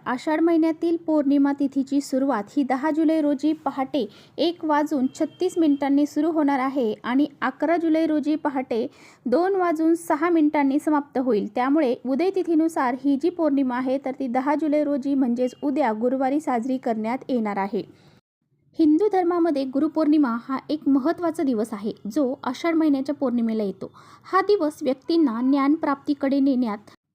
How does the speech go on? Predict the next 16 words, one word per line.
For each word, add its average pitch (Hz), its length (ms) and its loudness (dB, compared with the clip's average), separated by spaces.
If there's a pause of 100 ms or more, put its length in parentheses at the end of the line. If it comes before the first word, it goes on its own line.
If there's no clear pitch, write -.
(140)
गुरुच्या 285 720 2 (100)
महत्त्वाच्या 330 680 0
भूमिकेचा 269 720 0
सन्मान 262 560 2
करतो. 294 480 -2 (320)
गुरु 320 240 4
या 403 220 4
शब्दाचं 320 520 -2
भाषांतर 277 600 0 (160)
अज्ञान, 254 500 2 (240)
म्हणजेच 254 360 2 (120)
अंधकार 311 520 4
दूर 285 320 0
करणारे, 285 580 2 (120)
असे 311 360 -2
होते, 254 320 -2